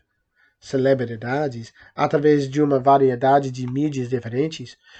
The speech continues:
muitas vezes abordam assuntos espirituais de maneiras não bíblicas. Esse falso ensinamento penetra em nossos lares e afeta nosso pensamento,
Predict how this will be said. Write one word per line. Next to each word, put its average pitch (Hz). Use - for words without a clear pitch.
muitas 170
vezes 156
abordam 143
assuntos 143
espirituais 139
de -
maneiras 147
não 139
bíblicas. 123
Esse 151
falso 131
ensinamento 131
penetra 139
em 139
nossos 135
lares 127
e 147
afeta 151
nosso 143
pensamento, 135